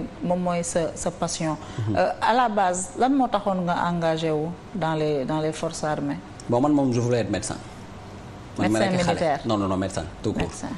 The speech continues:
Speaker 2: Waaw, man dama bëggoon wax ne damay faj. Voilà, je veux vraiment faire quelque chose qui soulage les gens. Mais bi ma commencé jàng, j'ai vu que en arithmétique, j'étais pas trop, trop bon. Voilà, j'étais faible en maths, et cetera.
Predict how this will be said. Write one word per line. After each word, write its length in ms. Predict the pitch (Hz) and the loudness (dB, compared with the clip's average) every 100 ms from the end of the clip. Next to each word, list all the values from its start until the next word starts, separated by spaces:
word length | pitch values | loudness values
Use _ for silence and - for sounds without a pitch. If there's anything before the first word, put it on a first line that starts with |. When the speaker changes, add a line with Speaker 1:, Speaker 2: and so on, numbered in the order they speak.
| - - | -12 -6
Speaker 2:
Waaw, 160 | 101 95 | -2 0
man 80 | 98 | 2
dama 120 | 104 98 | 2 2
bëggoon 120 | 98 | 2
wax 100 | 92 | 0
ne 60 | 92 | 0
damay 220 | 95 92 | 0 0
faj. 140 | 82 - - - - | -2 -6 -12 -14 -10
Voilà, 240 | - 78 82 | -4 -2 -2
je 80 | 95 | -2
veux 100 | 92 | 0
vraiment 360 | 98 101 101 | 0 0 0
faire 180 | 95 95 | -2 -4
quelque 200 | 104 90 | -2 -2
chose 180 | 107 98 | -2 0
qui 100 | 98 | -2
soulage 360 | - 98 92 | 0 0 0
les 100 | 90 | -2
gens. 140 | 80 78 - - - - - - | -4 -8 -10 -14 -14 -14 -12 -2
Mais 360 | 107 117 139 339 - | 2 4 2 0 0
bi 120 | 113 | 2
ma 100 | 320 | 2
commencé 400 | 269 147 - 113 | 2 2 2 2
jàng, 180 | 104 110 | 2 0
j'ai 140 | 127 113 | 0 2
vu 160 | 110 | 2
que 120 | 123 113 - | 0 -2 0
en 600 | 104 101 98 98 98 107 | 0 2 0 0 0 2
arithmétique, 580 | 123 131 113 98 104 - - - | 0 0 -2 0 -2 -4 -14 -10
j'étais 240 | 127 120 95 | -6 -4 -2
pas 180 | 101 110 | -2 -4
trop, 720 | - 98 90 90 90 87 90 | -2 0 0 0 -2 -4 -4
trop 160 | - 92 | -2 0
bon. 160 | 82 - - - - - - - | -2 -6 -14 -16 -16 -16 -14 -6
Voilà, 220 | - 90 | -4 -2
j'étais 220 | 90 107 | -2 -2
faible 240 | 92 98 92 | 0 0 0
en 120 | 82 | 0
maths, 380 | 85 92 92 92 | 0 0 0 -2
et 80 | 104 | -6
cetera. 360 | - 90 78 | -4 -4 -4